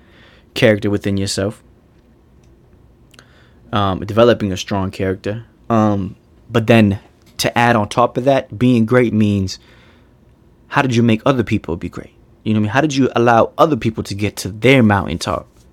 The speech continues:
right? You got to yours. You got to the top. You feel great. You feel you, you, you know, you did great financially. You did great with your family. You did great with your friends. You did great with your loved ones. You did great in your community, right?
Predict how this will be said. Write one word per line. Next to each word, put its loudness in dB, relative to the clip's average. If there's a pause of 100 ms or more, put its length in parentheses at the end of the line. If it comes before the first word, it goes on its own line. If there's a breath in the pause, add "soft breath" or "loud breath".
right? -4
You -4
got 4
to -2
yours. 2 (720 soft breath)
You -2
got 6
to 2
the -2
top. -2 (880)
You 0
feel 4
great. -2 (120)
You 0
feel 0
you, 0
you, -4
you -6
know, 0
you -4
did 0
great 0
financially. -6
You -4
did -2
great -2
with -10
your -6
family. -8
You -6
did -6
great -4
with -10
your -6 (260 soft breath)
friends. -6
You -6
did -4
great -2
with -12
your -4
loved -4
ones. -8
You -8
did -6
great -4
in -6
your -4
community, -4 (520 soft breath)
right? -4